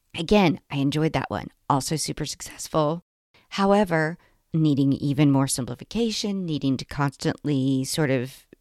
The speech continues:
tweak things so my brain was energized and excited for a new year. So in twenty twenty-four, I've moved into making sure I know my why. Yes, the why is an acronym, and we'll get to that in a second.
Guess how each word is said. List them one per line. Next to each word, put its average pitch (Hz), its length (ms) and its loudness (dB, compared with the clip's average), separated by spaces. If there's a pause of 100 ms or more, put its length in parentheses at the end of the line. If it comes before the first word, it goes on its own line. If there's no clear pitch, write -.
(120)
tweak - 280 0
things 131 260 2
so - 80 0
my 135 160 4
brain 110 240 -2
was 127 160 -4
energized 135 560 -2
and 135 100 0
excited - 480 -8
for - 140 -10
a 113 60 -4
new 101 160 -6
year. 92 280 -6 (340)
So 185 140 0
in 170 140 2
twenty 202 340 -2
twenty-four, 196 920 -6 (420)
I've 151 180 0
moved 160 680 4
into 135 800 -2 (140)
making 147 400 -2
sure 147 240 -4
I 143 140 -4
know 131 300 -4
my 143 220 -4 (120)
why. - 300 -4 (680)
Yes, - 380 -6
the 151 100 0
why 127 380 4 (100)
is 143 180 -4
an 143 80 -2
acronym, 143 540 0
and 110 80 -4
we'll 127 100 -4
get 131 200 -6
to 151 100 -8
that 135 200 -2
in - 60 -8
a 151 60 -4
second. - 400 -8